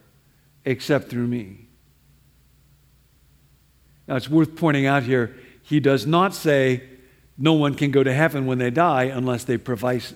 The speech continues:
profess the right things about me." That's not what he's saying here. He's saying, if you want to actually know what the Father is like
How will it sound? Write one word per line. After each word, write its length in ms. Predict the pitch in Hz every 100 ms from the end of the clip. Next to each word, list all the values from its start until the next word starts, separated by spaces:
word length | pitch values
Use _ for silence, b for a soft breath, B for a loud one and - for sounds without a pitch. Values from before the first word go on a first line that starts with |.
| -
profess 380 | - 123 135 120
the 100 | 143
right 220 | 123 120
things 260 | - 120 95
about 500 | 101 156 165 160 147
me." 100 | 101 98
That's 240 | 113 123
not 160 | 147 135
what 120 | 123
he's 120 | 110
saying 300 | - 147 123
here. 200 | 110 104 B B B
He's 120 | 147
saying, 240 | 170 139 - B
if 220 | 165 170 190
you 80 |
want 200 | 170 180
to 40 | 190
actually 500 | 165 160 - 156 143
know 560 | 139 165 170 117 113 B B B
what 180 | 165 165
the 80 | 165
Father 400 | 190 175 165 151
is 140 | 143
like 380 | 170 143 127